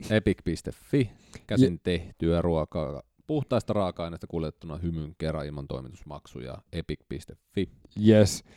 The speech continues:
Speaker 2: Ää, meidän nettisivut W kahdeksan podcast piste com.
Speaker 1: Ja meidän hieno kauppa printmotor piste com kautta W kahdeksan podcast.
Speaker 2: Yes.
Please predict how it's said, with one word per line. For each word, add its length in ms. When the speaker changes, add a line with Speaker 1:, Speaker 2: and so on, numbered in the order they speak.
Speaker 2:
Ää, 540
meidän 240
nettisivut 580
W 280
kahdeksan 240
podcast 440
piste 200
com. 240
Speaker 1:
Ja 60
meidän 220
hieno 240
kauppa 420
printmotor 920
piste 260
com 240
kautta 340
W 440
kahdeksan 360
podcast. 400
Speaker 2:
Yes. 440